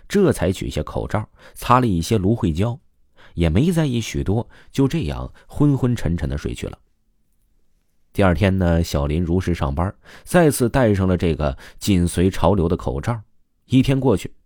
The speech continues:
他在照镜子的时候，居然看到了脸上出现了大大小小的痘痘。小林觉得应该是芦荟胶的问题，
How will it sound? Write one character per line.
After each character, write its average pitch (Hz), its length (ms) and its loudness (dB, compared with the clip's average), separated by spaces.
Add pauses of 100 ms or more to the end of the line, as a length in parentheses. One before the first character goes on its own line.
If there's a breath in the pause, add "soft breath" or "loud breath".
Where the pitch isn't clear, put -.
(220 loud breath)
他 143 200 0
在 139 120 2
照 139 220 2
镜 175 320 -2
子 98 140 -2
的 76 100 0
时 78 220 -4
候， 71 240 -6 (120 loud breath)
居 170 240 0
然 127 220 2
看 127 320 -6
到 101 140 -4
了 92 100 -2
脸 69 420 -8
上 156 240 -2 (220 loud breath)
出 95 220 2
现 78 200 0
了 69 140 -4
大 110 320 -4
大 69 240 -4
小 73 300 -4
小 - 180 -8
的 64 100 -8
痘 151 220 -2
痘。 - 160 -10 (1300)
小 101 200 0
林 135 160 0
觉 135 200 -2
得 131 180 -2 (300 loud breath)
应 147 160 -2
该 139 180 2
是 135 100 0
芦 117 160 2
荟 120 160 0
胶 120 200 0
的 117 80 0
问 98 160 0
题， 78 340 -8